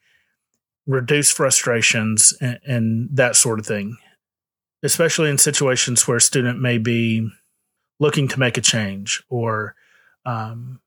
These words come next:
struggling a little bit, or things just aren't going their way. It, it can be a very frustrating time for students. Um, and, and the more we can reduce that frustration,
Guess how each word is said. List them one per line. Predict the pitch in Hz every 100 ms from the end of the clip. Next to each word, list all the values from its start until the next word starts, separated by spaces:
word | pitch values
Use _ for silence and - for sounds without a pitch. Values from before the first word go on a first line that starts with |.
| _ _ -
struggling | - 156 135 127 117
a |
little | 113 110
bit, | 107 95 - - _ _ _ _ _ _ _ _ _ _ _ _ _ -
or | 135 117 - _ _ _
things | 202 214 156
just | 165 -
aren't | 147 135
going | 135 127
their | 113
way. | 107 98 101
It, | 117 135 143
it | 139
can | -
be | 131
a | 127
very | 131 131
frustrating | - 120 - 127 117
time | 113 - 113 110
for | 120
students. | - 131 113 110 101 - - - -
Um, | 123 117 110 113 -
and, | 127 117 -
and | 139 117 117 117 - _ _ _ _ _ _ _ -
the | 135
more | 123 151 160
we | 147
can | 135 131 117 117 131
reduce | 120 117 123 -
that | 120 -
frustration, | 120 - 120 113 - 110